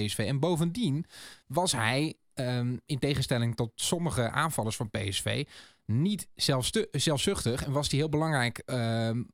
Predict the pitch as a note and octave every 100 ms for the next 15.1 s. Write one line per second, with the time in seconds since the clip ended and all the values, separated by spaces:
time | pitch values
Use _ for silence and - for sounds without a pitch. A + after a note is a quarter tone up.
0 | _ - C#3 B2 B2 A2 G#3+ - - B2+
1 | A#2 B2+ E3+ D3+ B2 A2 D#3 F3+ D3 B2
2 | A#2+ B2 A2 D#3 G#2 A#2 - F3+ G3+ F#3+
3 | C3 A#2 F#3 A3 B2+ F#2+ F#2 - - -
4 | - A#2 A#2 A#2 A#2 A#2+ - D3+ C#3 C3
5 | - D3 C#3+ D3+ D#3 D#3+ B2+ D#3 C#3 D3
6 | C#3+ D3+ C#3+ C3+ B2 C3 B2+ C3+ B2+ B2
7 | B2+ B2 C3 C3+ B2+ A#2+ A2+ C3 - B2
8 | G#2 - A2+ B2+ A#2 G#2+ A#2 A#2+ A#2+ A2+
9 | A2 A2 A2+ C3+ B2+ G#2+ G2 G2+ B2 B2
10 | A2 D3+ D3 D3+ F3+ A#2 - - - _
11 | E3 - D3+ C3+ D3+ E3 D3+ - C#3 F3
12 | - C3 D3 C3 B2 D#3 C3+ A#2+ C#3+ A#2
13 | D3 D3+ C#3 E3 B2 B2+ E3 B2+ G#2+ G#2
14 | - G2+ B2 C3 C3 C#3+ C3+ B2+ C3 C#3
15 | G2